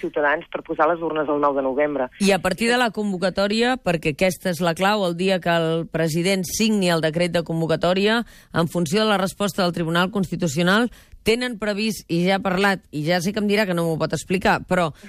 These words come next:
Speaker 2: l'únic <laughs> missatge que els ciutadans que ens estan escoltant i que ahir demanaven unitat és: tenen un pla conjunt per afrontar el, el moment en què el Tribunal Constitucional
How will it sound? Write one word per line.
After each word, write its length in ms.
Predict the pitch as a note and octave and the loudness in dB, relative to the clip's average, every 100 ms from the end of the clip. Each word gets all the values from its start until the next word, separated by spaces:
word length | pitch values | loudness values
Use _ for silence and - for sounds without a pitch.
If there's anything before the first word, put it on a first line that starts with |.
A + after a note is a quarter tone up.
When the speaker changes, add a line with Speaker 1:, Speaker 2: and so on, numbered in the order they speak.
| - | -6
Speaker 2:
l'únic 320 | F3+ A3 G#3+ G#3+ | -2 0 0 -2
<laughs> 20 | |
missatge 600 | F#3+ G3 - B3+ G3+ F3 E3 | 0 0 2 0 2 -2 0
que 80 | E3+ | 0
els 160 | D#3+ | -2
ciutadans 480 | E3 E3 E3 F#3 G#3 | -6 -2 0 0 0
que 140 | G3 F3 | -2 -2
ens 80 | |
estan 240 | E3 F#3+ G3 | 0 0 0
escoltant 400 | - F#3 A#3+ A#3 | 0 0 2 2
i 80 | E3+ | 2
que 80 | |
ahir 140 | E3 F#3+ | 0 2
demanaven 400 | F3+ F3+ F3+ F3+ | 0 0 0 0
unitat 480 | F3+ F3+ F#3 G#3 - - - | 0 2 2 0 -2 -20 -8
és: 380 | - F3+ D#3+ - - - - | 0 0 0 -6 -18 -14 -2
tenen 400 | B3 B3 C4+ B3+ | 0 0 -4 -4
un 80 | G#3 | -2
pla 200 | A3+ G#3 | 0 0
conjunt 640 | F#3+ F#3+ F3+ A3+ G3+ F3+ C#3+ - _ - | -2 -2 2 2 0 -4 -10 -20 _ 0
per 100 | F3+ | 2
afrontar 600 | F3 - E3+ D#3+ G#3+ G#3+ - _ - | 2 0 -4 0 0 0 -4 _ -4
el, 480 | E3+ E3+ E3 E3 - | 0 0 0 0 0
el 160 | F3+ | 0
moment 440 | F#3 F3+ G#3 G3+ C3+ | 2 2 2 0 0
en 120 | E3+ | 0
què 60 | E3+ | 0
el 20 | E3+ | -2
Tribunal 260 | E3+ F#3 F#3+ | 0 0 0
Constitucional 880 | F#3+ F#3+ - E3 E3+ F3+ G#3 E3+ | -2 -4 -2 0 2 2 2 0